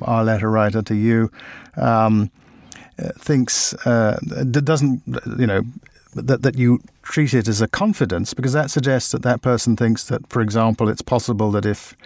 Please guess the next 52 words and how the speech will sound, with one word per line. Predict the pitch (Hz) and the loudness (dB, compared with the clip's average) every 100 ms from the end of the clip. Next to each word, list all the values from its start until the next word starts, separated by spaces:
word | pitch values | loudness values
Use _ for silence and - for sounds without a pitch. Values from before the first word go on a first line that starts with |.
| - - - - - | -20 -20 -20 -20 -12
if | - 113 | -6 -2
news | 123 123 110 | 0 0 0
gets | 117 - | -2 -4
back | - 120 110 | -2 -2 0
to | - | -4
the | 104 | -6
company | - 127 123 123 107 104 101 | -2 0 0 2 2 2 0
that | 101 101 | -2 0
he | 120 | 0
or | 107 101 | 0 0
she | - 101 | 0 -2
told, | 98 139 165 147 123 - | 0 0 0 0 -2 -2
uh, | 117 107 104 127 - | 0 2 2 0 -2
ab-, | 127 | 0
about | 131 131 113 | 2 0 0
this | 110 | 0
information, | 117 117 156 175 - | 0 0 0 2 0
it'll, | 113 120 - | 0 -2 -2
it'll | 135 123 | -4 -2
be, | 110 113 - | -2 -2 -4
it'll | 135 120 | -4 -2
come | - 139 | 0 2
out | 117 113 | 2 0
that | 107 | 0
he | 113 | 2
or | 107 | 0
she | - 107 | 0 -2
told | 147 139 117 | 2 2 2
you, | 110 | 2
and | 107 | 2
then | 110 | 2
she'll | 120 | 0
get | 110 104 | 0 0
into | 104 | -2
trouble | - 104 107 | -2 -2 0
with | 104 - | -4 -4
people | 104 101 | -6 -2
she | |
works | 110 113 110 | 0 0 -2
for | 101 | -4
and | 101 | -4
so | - | -4
on. | 110 | -4
So | 151 | 0
I | 165 | -2
would, | 139 | -2
I | 151 | -2
would | 175 | -2
say, | 156 143 | 0 0
first | 190 175 | 0 -2
of | 151 | 0
all, | 139 123 | 0 0